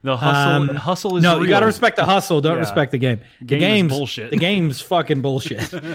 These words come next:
Speaker 1: <laughs>
Speaker 2: <laughs> Hustle, hustle's cool. If you, if you have a name out there and you're not selling N F Ts at absurd prices, you're an idiot.
Speaker 1: Yeah, why not?
Speaker 2: Um, why not toss your shit out there? I mean, it, it's, it's funny because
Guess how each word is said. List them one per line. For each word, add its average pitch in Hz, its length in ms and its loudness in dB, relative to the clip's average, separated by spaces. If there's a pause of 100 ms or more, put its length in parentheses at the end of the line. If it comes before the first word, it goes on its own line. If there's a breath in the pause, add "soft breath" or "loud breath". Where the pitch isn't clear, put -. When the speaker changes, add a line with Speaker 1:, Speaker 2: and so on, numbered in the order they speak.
(120)
Speaker 1:
<laughs> 147 320 -6
Speaker 2:
<laughs> - 280 -20
Hustle, 302 520 0
hustle's 196 400 -2
cool. 190 400 4 (460 soft breath)
If 135 120 -4
you, 185 160 2
if 156 160 0
you 196 200 6
have 202 180 4
a 202 60 2
name 180 280 0
out 180 180 0
there 190 160 2
and 156 80 2
you're 156 100 2
not 170 200 0
selling 160 360 0
N 156 80 0
F 160 120 0
Ts 165 280 0
at 135 140 -4 (160)
absurd 147 440 -2
prices, 156 560 0 (760)
you're 143 200 2
an 143 80 2
idiot. 135 440 0
Speaker 1:
Yeah, 123 180 -12
why 113 140 -8
not? 107 180 -10
Speaker 2:
Um, 139 460 0 (680)
why 147 320 0
not 165 280 0
toss 156 280 -2
your 143 80 -10
shit 139 220 -6
out 131 180 -6
there? 131 260 -6
I 165 40 0
mean, 190 140 0
it, 180 180 0
it's, 220 200 -4 (200 soft breath)
it's 175 260 -6
funny 240 360 -2
because 170 520 0